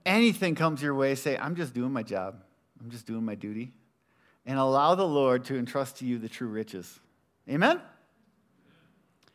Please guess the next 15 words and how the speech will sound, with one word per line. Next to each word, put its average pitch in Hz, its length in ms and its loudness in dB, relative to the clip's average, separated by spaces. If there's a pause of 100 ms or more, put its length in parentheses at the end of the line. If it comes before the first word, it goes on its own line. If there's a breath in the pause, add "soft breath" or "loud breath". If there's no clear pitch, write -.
(540 soft breath)
All 135 160 0
right, 107 160 -4
let's 135 180 -4
pray. - 180 -8 (920 soft breath)
Father, 190 340 2
just 233 200 -4
thank 202 180 -2
you 180 100 -2
for, 156 380 2
uh, 143 220 2
time 175 280 -2
in 202 60 -2
your 143 140 0
word 170 360 2
and 127 240 -2